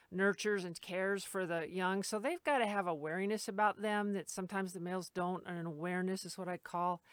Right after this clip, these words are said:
a little bit of a perception about stuff. Moms are often real good at that kind of thing.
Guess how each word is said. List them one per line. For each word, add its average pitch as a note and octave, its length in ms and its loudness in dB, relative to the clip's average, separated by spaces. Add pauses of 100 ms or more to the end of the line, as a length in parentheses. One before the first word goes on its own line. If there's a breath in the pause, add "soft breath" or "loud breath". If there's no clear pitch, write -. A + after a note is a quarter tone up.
(180 loud breath)
a F#3+ 60 -6
little G#3 120 0
bit G3 140 4
of D#3+ 120 -2
a D#3 80 -6
perception F#3 640 -4
about E3+ 240 -2
stuff. F3+ 360 -4 (380 loud breath)
Moms G3 460 8
are F#3+ 120 6
often E3+ 320 4
real F3+ 180 0
good F3+ 160 -2
at E3+ 120 -4
that F3 180 0
kind G3+ 200 -4
of G3 80 -4
thing. A#3+ 300 -2